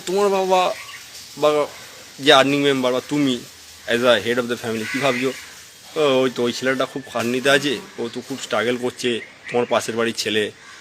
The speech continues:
বা তোমার কাকা যেটা ছেলে, তো ওকে কিছু হেল্প করি।" তোমার ছেলেটা তো গোল্লায়, আমার ছেলেটা তো চ-, গোল্লায় চলে গেছে, ও গেছে যাক, একে একটু তাহলে দশ পাঁচ টাকা করে দিই, মানে, এ খাটনি করছে, এ কিছু জীবনে করার ইচ্ছা আছে, বা আমি কিছু,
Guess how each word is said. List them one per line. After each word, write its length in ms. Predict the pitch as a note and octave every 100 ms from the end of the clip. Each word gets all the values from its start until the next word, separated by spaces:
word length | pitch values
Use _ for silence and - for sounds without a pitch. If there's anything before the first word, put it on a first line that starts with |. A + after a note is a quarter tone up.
| -
বা 80 | G#2+
তোমার 260 | A#2 A2+
কাকা 300 | A2 A2 G#2+
যেটা 240 | A2 A2 A2 - - - -
ছেলে, 320 | - G#2 G#2 - - - - - - - -
তো 220 | A#2 A#2
ওকে 160 | B2 C#3+
কিছু 200 | D3 C3+
হেল্প 220 | A2+ G#2+
করি।" 140 | F#2+ F#2 -
তোমার 140 | A2+ A#2+
ছেলেটা 280 | - B2+ C3
তো 120 | C3
গোল্লায়, 300 | B2 C3 C3+
আমার 140 | B2 B2+
ছেলেটা 240 | B2+ B2+
তো 80 | C3
চ-, 180 | - A#2
গোল্লায় 280 | B2+ C#3 C#3
চলে 240 | D3 F3+
গেছে, 240 | F3 A2+ G2+ - - - - -
ও 100 | B2+
গেছে 300 | B2 B2+ C#3
যাক, 180 | C#3 D#3+ - - - - -
একে 200 | A2+ A#2+
একটু 200 | A#2+ B2+ A#2+
তাহলে 160 | B2
দশ 160 | A#2 A#2
পাঁচ 200 | A#2+ A#2
টাকা 180 | A#2 A#2
করে 200 | A#2 A#2
দিই, 180 | A2+ A#2+ - - - A#2
মানে, 160 | B2
এ 40 | A#2+
খাটনি 320 | - B2 B2+
করছে, 460 | A#2+ A#2 - B2 A#2 - - - -
এ 80 | A#2+ -
কিছু 180 | B2
জীবনে 340 | A#2+ A#2 B2 B2
করার 220 | A#2 A#2+
ইচ্ছা 220 | A2 C3
আছে, 260 | A#2+ A#2 A#2
বা 200 | C3+ C3+
আমি 200 | C3 B2+
কিছু, 360 | B2+ A#2+ C3 B2